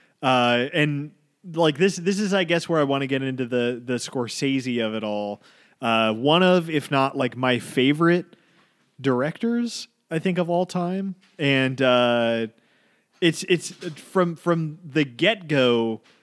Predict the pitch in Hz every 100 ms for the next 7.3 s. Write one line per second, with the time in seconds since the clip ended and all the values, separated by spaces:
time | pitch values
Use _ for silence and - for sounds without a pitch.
0 | _ _ 156 160 180 185 156 143 156 143
1 | 156 151 135 135 127 120 113 110 _ -
2 | - - - _ - 135 127 - 160 156
3 | 160 156 - 151 135 131 127 123 _ _
4 | _ _ - 143 147 151 156 147 170 165
5 | 147 143 139 139 139 131 127 131 123 127
6 | - 127 120 123 117 131 135 143 139 131
7 | 131 131